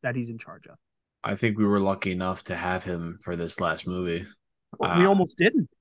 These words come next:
Speaker 2: we almost
Speaker 1: We almost
Speaker 2: did.
Speaker 1: didn't. The, you know, he was fired for, like, eight months.
Speaker 2: He was fired for me. I'm, I'm really glad that he was able to come back and finish it.
Speaker 1: You know, it wouldn't have felt right if there was a third, uh, a third,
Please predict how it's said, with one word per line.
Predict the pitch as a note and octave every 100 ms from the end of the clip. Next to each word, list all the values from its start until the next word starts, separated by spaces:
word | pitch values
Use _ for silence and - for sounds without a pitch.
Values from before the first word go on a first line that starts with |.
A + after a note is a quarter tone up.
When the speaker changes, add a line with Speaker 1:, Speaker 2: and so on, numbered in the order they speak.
| _ _
Speaker 2:
we | G2
almost | G2+
Speaker 1:
We | A3
almost | C4 D4+ E3
Speaker 2:
did. | F3+ E4
Speaker 1:
didn't. | A3 C3+
The, | E3+ E3
you |
know, | F3+ F#3
he | F3+ G3
was | A3+
fired | - G#3+ D#4 D#4+
for, | - D3
like, | C3
eight | C3+ C3
months. | B2+ G#2+ - - -
Speaker 2:
He | G2
was | F#2
fired | G2 F#2+
for | G2
me. | F#2
I'm, | F#2 F2+ F2+ -
I'm | F2 F2+
really | F2+ F#2+ F#2
glad | G2 F#2+ F2+
that | F2+ F2+ - -
he | G2
was | F#2+ F#2+
able | F#2
to | F2+
come | - F#2
back | F#2 F#2 F2
and | E2+
finish | F2+ F2+
it. | F2+ E2+ - _ _ _ -
Speaker 1:
You |
know, | C#3 D3 D#3
it | E3+
wouldn't | F#3+ G#3+
have | G3
felt | - E3+
right | D#3 C#3 B2+
if | A#2+
there | C#3
was | B2+
a | B2+
third, | - B2 B2 -
uh, | C#3 - C3 B2+
a | C3
third, | - C#3+ C#3 C3+ B2